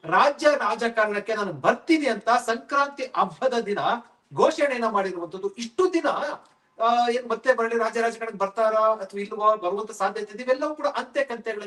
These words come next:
ಕೂಡ ಎಲ್ಲ ಆಗ್ತಾ ಇತ್ತು. ಆದ್ರೆ ಇನ್ನ ಮು-, ವಿಧಾನಸಭಾ ಚುನಾವಣೆಯಿಂದ ಎರಡು, ಎರಡು ಕಾಲು ವರ್ಷ ಇರುವಂತದ್ದು. ಎರಡು ಕಾಲು ವರ್ಷಕ್ಕಿಂತ ಮುಂಚೆನೆ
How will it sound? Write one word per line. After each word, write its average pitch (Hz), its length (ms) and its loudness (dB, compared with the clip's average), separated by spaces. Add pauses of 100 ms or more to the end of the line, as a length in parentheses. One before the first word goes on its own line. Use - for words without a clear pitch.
ಕೂಡ 202 120 -6
ಎಲ್ಲ 190 160 -2
ಆಗ್ತಾ 175 280 -6
ಇತ್ತು. - 180 -12
ಆದ್ರೆ 214 260 -2 (680)
ಇನ್ನ 233 120 -6 (100)
ಮು-, 214 240 -8 (240)
ವಿಧಾನಸಭಾ 277 540 0
ಚುನಾವಣೆಯಿಂದ 240 540 -4
ಎರಡು, 202 260 -2
ಎರಡು 208 200 -2
ಕಾಲು 202 180 -4
ವರ್ಷ 190 200 -4
ಇರುವಂತದ್ದು. 196 680 -8 (160)
ಎರಡು 208 220 -2
ಕಾಲು 214 240 -2
ವರ್ಷಕ್ಕಿಂತ 202 400 -6
ಮುಂಚೆನೆ 226 880 -4